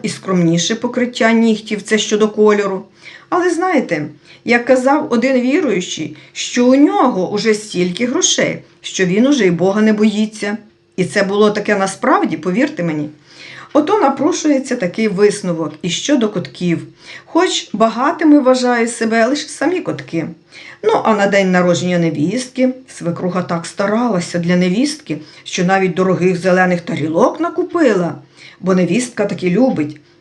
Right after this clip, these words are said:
А як сказала селючка, вона дуже спостережлива. Хто що любить, потім вона те їм і купляє. Тільки ж навіщо було подарункові тарілки ставити гостям?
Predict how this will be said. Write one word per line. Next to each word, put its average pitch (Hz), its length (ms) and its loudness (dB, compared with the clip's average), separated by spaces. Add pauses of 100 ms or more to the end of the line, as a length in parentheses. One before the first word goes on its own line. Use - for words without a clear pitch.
(420)
А 214 100 2
як 240 160 2
сказала 196 500 0
селючка, 156 760 -4
вона 180 280 2
дуже 170 460 0
спостережлива. 180 1080 0 (200)
Хто 208 300 -2
що - 340 0
любить, 226 600 0
потім 190 380 0
вона 180 400 0 (400)
те 208 300 0
їм 180 340 -2
і 175 80 0
купляє. 180 680 0 (400)
Тільки 214 340 0
ж 208 120 0
навіщо 190 520 -2
було 175 360 0
подарункові 208 720 0
тарілки 180 640 0
ставити 170 460 -2
гостям? 170 640 -2